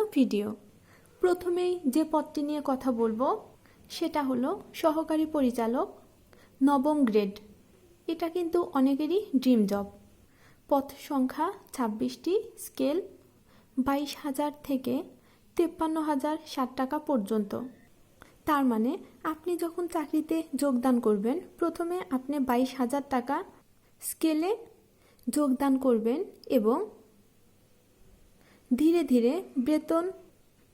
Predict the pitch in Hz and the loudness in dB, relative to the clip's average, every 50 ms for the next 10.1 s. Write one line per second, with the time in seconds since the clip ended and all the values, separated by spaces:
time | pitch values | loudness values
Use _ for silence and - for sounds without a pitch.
0 | 254 - - 320 311 320 - 311 311 311 - 247 226 247 302 427 427 - - - | -8 4 4 4 4 6 4 2 2 4 4 4 4 6 4 2 -4 -8 -18 -20
1 | - - - - - - - - - - - - - - - - 359 339 349 - | -20 -20 -20 -20 -20 -20 -20 -20 -20 -20 -20 -20 -20 -14 0 2 2 2 2 0
2 | 349 339 330 339 320 320 320 311 320 330 339 339 - - 277 247 247 - 277 277 | -2 -2 -2 -2 -2 -2 -2 0 0 -2 -2 -4 -6 -4 -4 -4 -2 -2 -6 -4
3 | 277 - 392 494 - - - - 254 196 196 202 - - - - - - _ _ | -2 -2 -4 -4 -4 -6 2 2 2 2 2 -4 -8 -8 -16 -20 -20 -20 _ _
4 | _ _ _ _ - 233 233 233 247 277 339 330 - - - 330 320 320 320 339 | _ _ _ _ -2 0 2 4 4 2 0 -2 -6 0 2 2 2 4 0 -2
5 | 330 - - 339 330 320 - - - 262 254 247 254 - 269 294 349 480 - - | -4 -2 -4 -4 -4 -4 -8 -8 -2 -2 -2 -2 -2 -2 -2 -2 -2 -4 -6 -8
6 | - - - _ - - _ _ - - 339 330 - - 330 330 330 330 320 311 | -18 -20 -20 _ -20 -20 _ _ -2 -2 -2 -2 0 -2 -2 -2 -2 -4 -4 -4
7 | 320 302 - 330 339 359 381 - - - - - - 262 262 262 - - 277 277 | -6 -2 -2 -2 -2 -2 -4 -8 -12 -18 -14 -6 -4 -4 -4 -2 -4 -6 -6 -4
8 | - 339 415 427 - - - _ _ - - - _ _ _ - - - - 320 | -4 -6 -6 -6 -8 -16 -20 _ _ -20 -20 -20 _ _ _ -14 -10 -2 0 2
9 | 311 302 311 - 359 311 285 269 269 277 277 277 - 285 233 196 190 190 202 214 | 2 4 2 0 2 2 2 2 4 2 2 2 2 0 0 0 0 -2 -4 -4
10 | 233 | -6